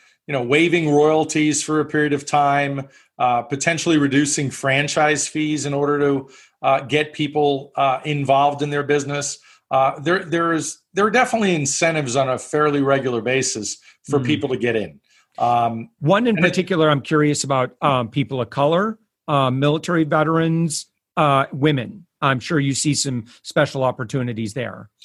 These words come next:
Speaker 1: Yeah, the, the veteran opportunities, look, fourteen percent of franchise owners to the, today, the last statistic that I saw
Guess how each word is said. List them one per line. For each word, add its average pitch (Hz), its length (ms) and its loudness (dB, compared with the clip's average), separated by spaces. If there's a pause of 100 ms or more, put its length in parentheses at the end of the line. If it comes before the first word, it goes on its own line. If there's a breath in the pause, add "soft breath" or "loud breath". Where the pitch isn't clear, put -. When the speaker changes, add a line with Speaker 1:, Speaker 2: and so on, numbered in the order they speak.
(320 loud breath)
Speaker 1:
Yeah, 160 200 4
the, 175 200 2
the 170 160 0
veteran 208 440 4
opportunities, 139 960 2
look, 147 380 0 (320)
fourteen 196 540 -2
percent 143 380 0
of 120 120 0
franchise 139 800 0
owners 127 460 -2
to - 100 -10
the, 117 160 -4
today, 131 400 2
the 107 100 0
last 127 300 2
statistic 120 560 -8
that 110 100 -2
I 104 80 -2
saw 101 440 -4